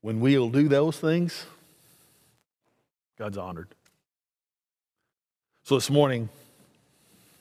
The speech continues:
let me ask you, if you don't know Jesus, you're never gonna be able to worship Him.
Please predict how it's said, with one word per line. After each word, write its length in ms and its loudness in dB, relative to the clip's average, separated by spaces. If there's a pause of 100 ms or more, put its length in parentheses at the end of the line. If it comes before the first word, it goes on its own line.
(840)
let 80 -10
me 100 -8
ask 360 0
you, 180 -6 (2500)
if 140 -6
you 60 6
don't 200 4
know 140 8
Jesus, 520 0
you're 200 4
never 440 2
gonna 240 0
be 140 2
able 160 2
to 60 2
worship 480 -4
Him. 160 -16